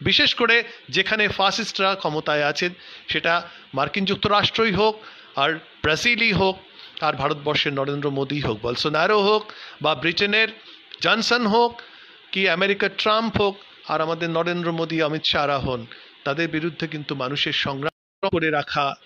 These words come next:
যেটা শাসকরা ভাবছেন, আমার মনে হয় সেটা বেশি দিন টিকবে না। ইতিমধ্যেই ভারতবর্ষের শ্রমিক সংগঠনগুলো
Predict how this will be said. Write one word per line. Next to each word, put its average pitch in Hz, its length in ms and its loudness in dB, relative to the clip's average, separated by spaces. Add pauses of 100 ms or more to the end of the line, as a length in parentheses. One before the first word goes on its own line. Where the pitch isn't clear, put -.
(280)
যেটা 139 340 -2
শাসকরা 147 560 -2
ভাবছেন, 180 600 -2 (720)
আমার 143 260 -2
মনে 160 240 0
হয় 156 320 0
সেটা 147 220 -6
বেশি 139 300 -2
দিন 156 320 -4 (680)
টিকবে 156 320 -2
না। 165 200 0
ইতিমধ্যেই 160 680 -2 (440)
ভারতবর্ষের 147 640 0
শ্রমিক 156 340 -4
সংগঠনগুলো 156 840 -2